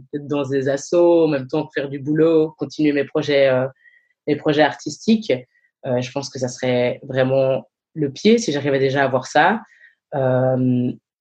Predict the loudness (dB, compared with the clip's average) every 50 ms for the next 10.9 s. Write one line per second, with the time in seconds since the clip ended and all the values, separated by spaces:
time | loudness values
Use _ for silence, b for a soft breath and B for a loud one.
0 | _ _ -6 -2 0 0 0 0 0 -2 -2 -4 -4 0 0 0 0 0 -4 -4
1 | -4 -4 -4 -4 -4 -6 -8 -8 -6 -8 -8 -8 -10 -12 -14 -14 _ -10 -10 -8
2 | -8 -10 -8 -6 -6 -4 -4 -6 -6 -4 -4 -2 -2 0 2 2 2 2 0 -2
3 | -2 0 2 4 4 2 0 -4 -4 -2 -2 -2 0 -2 -2 0 0 -2 -2 -4
4 | -6 -6 -6 -6 -6 -6 -8 B B B B B B B B B -4 -4 -2 0
5 | 0 0 0 0 -2 -2 -2 -2 0 0 0 0 0 0 0 2 2 0 0 0
6 | 0 0 0 0 -4 -8 -8 -10 -10 -6 -6 -6 -4 -4 -4 0 2 0 0 0
7 | -2 -4 -4 -2 -2 -2 0 2 2 2 2 0 -4 -10 -14 -14 -14 -14 -6 -4
8 | -2 -2 0 0 -2 0 0 0 0 0 0 0 0 2 4 2 2 2 -2 -8
9 | -16 -20 b b b b b b _ _ _ _ 0 2 2 2 0 -2 -4 -6
10 | -6 -6 -6 -6 -6 -4 -2 -2 -2 -2 -8 -14 -18 -18 -20 -20 -20